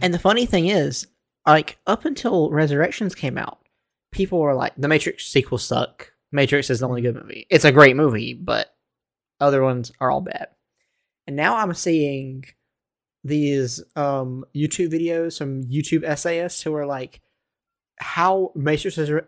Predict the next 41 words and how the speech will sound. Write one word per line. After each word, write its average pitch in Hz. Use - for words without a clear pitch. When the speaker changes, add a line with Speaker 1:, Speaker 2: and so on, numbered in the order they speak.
Speaker 1:
Resurrections 151
ruined 147
the 135
legacy 139
of 123
Matrix." 135
I'm 165
like, 165
"Oh, 175
so 208
now 262
you're 247
Speaker 2:
Mm. -
Speaker 1:
pretending 185
like 156
you 196
liked 202
the 165
other 147
two 160
movies 147
all 156
those 147
years, 139
um, 147
Speaker 2:
Right. 131
Speaker 1:
just 196
so 202
you 180
can 170
shit -
on 156
the 151
new 190
one 151
that 147
you 170
don't 156
like 139
even 151
more." 170